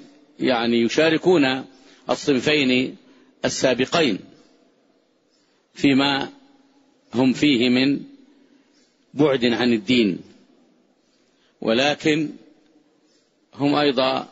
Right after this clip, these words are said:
خطيرون، لأن الجاهل عدو نفسه قبل أن يكون عدوا لغيره.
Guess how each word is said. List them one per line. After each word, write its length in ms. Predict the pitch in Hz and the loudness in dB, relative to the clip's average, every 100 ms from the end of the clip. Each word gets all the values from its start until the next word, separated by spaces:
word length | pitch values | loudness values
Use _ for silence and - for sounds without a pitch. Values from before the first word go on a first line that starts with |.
| - | -18
خطيرون، 760 | - 139 131 127 127 139 101 - - _ _ _ _ _ _ _ _ _ - | -8 -6 0 2 2 2 0 -6 -18 _ _ _ _ _ _ _ _ _ -8
لأن 300 | 113 135 139 | -4 0 0
الجاهل 480 | 131 139 151 135 131 | 0 0 0 2 0
عدو 420 | 120 139 147 131 | 0 2 4 4
نفسه 500 | 131 - 123 110 135 | 2 -2 -4 -2 -4
قبل 300 | - 143 143 | -2 -2 0
أن 120 | 127 | -2
يكون 240 | 123 143 127 | 0 0 0
عدوا 360 | 113 139 131 | 0 2 2
لغيره. 460 | 120 120 127 95 | 2 0 0 -2